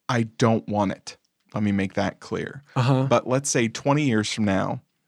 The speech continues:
Speaker 1: after Mark Hamill and Harrison Ford have died, if they could do, uh, a Star Wars movie or, or just whatever movie, I'm using Star Wars as, as an example, where they use C G to resurrect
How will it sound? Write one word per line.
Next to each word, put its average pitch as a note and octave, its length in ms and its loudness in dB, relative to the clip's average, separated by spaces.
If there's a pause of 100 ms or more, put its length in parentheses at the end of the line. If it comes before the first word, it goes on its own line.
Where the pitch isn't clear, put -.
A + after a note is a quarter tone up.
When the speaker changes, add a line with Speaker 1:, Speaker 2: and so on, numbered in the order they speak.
(120)
Speaker 1:
after A2+ 460 0
Mark G#2+ 320 2
Hamill G#2+ 580 0
and G#2 120 -4
Harrison G#2+ 400 0
Ford G2+ 260 4
have F#2 160 -4
died, - 420 -4 (600)
if A#2 180 2
they A#2 260 4
could C#3 260 -4
do, G2+ 520 2 (380)
uh, G#2+ 480 2 (180)
a G#2+ 200 2
Star B2+ 400 2
Wars D3 300 2
movie G#2 580 2 (240)
or, E3 260 2
or D#3+ 160 4
just C#3 220 -2
whatever B2 300 6 (160)
movie, G2+ 300 -2
I'm G#2+ 160 0
using A#2 280 0
Star A#2 200 2
Wars G#2+ 180 4
as, G2 260 -2 (100)
as A2 160 0
an G2+ 120 0
example, A2 640 0 (360)
where A#2+ 240 4
they A2 560 2
use B2 360 2
C D#3 180 -2
G A#2 240 0
to A2 180 -6
resurrect G#2+ 840 2